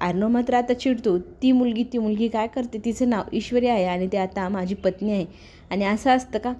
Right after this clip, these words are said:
घेऊन आलं तिथे नेऊन सोडायला? तिचा आता आपण सगळ्यांनी मान करायला हवा, सन्मान करायला हवं. ती आता जरा रुसलेली आहे आणि तिला आपण समजूत घे, समजून घ्यायला हवी, नवीन आहे ती ह्या घरामध्ये." त्यावेळेला ती म्हणते, "अच्छा नवीन आहे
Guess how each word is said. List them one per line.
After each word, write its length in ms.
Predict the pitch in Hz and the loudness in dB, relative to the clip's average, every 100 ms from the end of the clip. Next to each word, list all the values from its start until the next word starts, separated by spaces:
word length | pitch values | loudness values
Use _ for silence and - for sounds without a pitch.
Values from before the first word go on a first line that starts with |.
| - _ - | -14 _ -4
घेऊन 280 | 208 220 220 | 0 2 2
आलं 200 | 202 202 | 0 0
तिथे 180 | 214 220 | -2 0
नेऊन 260 | 214 202 214 | 0 0 -2
सोडायला? 480 | 226 196 185 185 208 - _ _ _ _ _ _ _ _ _ | -2 -2 0 -2 -6 -16 _ _ _ _ _ _ _ _ _
तिचा 240 | 214 202 196 | -4 2 4
आता 220 | 180 185 | 4 0
आपण 300 | 180 170 196 | -4 -2 -4
सगळ्यांनी 440 | 185 196 185 185 | -2 0 2 2
मान 240 | 190 180 208 | 0 -2 -2
करायला 320 | 214 175 180 | -2 -2 -2
हवा, 220 | 170 151 | -4 -6
सन्मान 420 | 180 202 185 202 | -6 -4 -2 -2
करायला 300 | 233 202 185 | -2 0 0
हवं. 220 | 190 156 170 | 0 -2 -6
ती 240 | - 247 | -2 2
आता 200 | 220 233 | 2 2
जरा 200 | 226 226 | 0 0
रुसलेली 460 | 220 214 220 233 233 | 0 -4 -4 0 0
आहे 320 | 208 185 175 - - - - | 0 -2 -4 -10 -20 -20 -6
आणि 340 | 214 220 220 254 - - | -2 0 0 -2 -6 0
तिला 160 | 247 | 4
आपण 200 | 233 247 | 4 2
समजूत 380 | 254 269 233 247 | 2 2 2 0
घे, 360 | 220 208 208 202 | -2 0 2 2
समजून 380 | 247 233 233 247 | 0 2 2 2
घ्यायला 320 | 254 196 180 | 2 2 0
हवी, 220 | 180 175 | 0 0
नवीन 340 | 202 208 240 | 0 0 0
आहे 240 | 214 190 185 | 0 -2 -4
ती 140 | 190 | -4
ह्या 120 | 196 | -2
घरामध्ये." 480 | 180 180 170 175 165 - - - - | 0 -2 -2 -2 -6 -8 -20 -20 -6
त्यावेळेला 380 | 202 190 180 190 | 0 2 2 2
ती 280 | 190 - 262 | 0 -2 2
म्हणते, 280 | 269 226 190 | 2 2 0
"अच्छा 380 | 190 - 262 220 | -2 -2 -2 2
नवीन 320 | 214 247 262 | 2 2 2
आहे 180 | 208 | 0